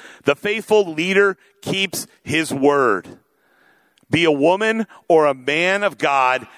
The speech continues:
that when you say something, you mean it, and you're willing to do it even if there's a cost to you. The faithful leader ministers to the marginalized. Are you and I willing to go out into society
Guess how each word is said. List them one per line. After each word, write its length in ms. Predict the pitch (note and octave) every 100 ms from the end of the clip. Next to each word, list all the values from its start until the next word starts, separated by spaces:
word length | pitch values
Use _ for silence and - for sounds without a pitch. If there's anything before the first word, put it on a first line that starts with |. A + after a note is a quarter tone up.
| _
that 120 | B2
when 160 | A#2+ A#2
you 80 | A2
say 320 | G2+ E3 F3
something, 480 | - F#3 E3+ F3 E3+
you 220 | C3 G#2+
mean 340 | G#2+ A#2 C#3+
it, 320 | E3+ G3 - - _ _
and 160 | B2 B2
you're 120 | A#2
willing 340 | B2+ D3+ F3
to 80 | E3
do 240 | C#3+ C#3+
it 100 | C3 -
even 300 | C3 C#3+ C#3
if 100 | C#3
there's 200 | D3 B2
a 60 | B2+
cost 720 | - C3 A2+ A2 - - - _ _ _ _ _ _ _ -
to 160 | A2+
you. 400 | G2+ G2 F2+ D#2 - _ - -
The 100 | -
faithful 500 | C3+ F#3+ G3 F#3+ G3
leader 280 | F3 F3 E3+
ministers 840 | E3 D#3 G3 F#3+ - F3 D3+ B2 -
to 120 | F3+
the 80 | D3+
marginalized. 920 | D3+ D#3 D3+ C3+ B2+ A2+ G2+ F2 - - - -
Are 160 | C3+ C#3
you 320 | C3+ E3+ G#3+
and 80 | G#3
I 200 | F#3+ F#3+
willing 460 | D#3 D#3+ F3+ G3 F#3
to 120 | F3+
go 380 | - D#3+ F3+ F#3+
out 280 | F3+ F#3 - - -
into 360 | D3 F3 G3+ A#3
society 920 | - A3 - G#3+ D#3 C#3 B2+ B2+ C3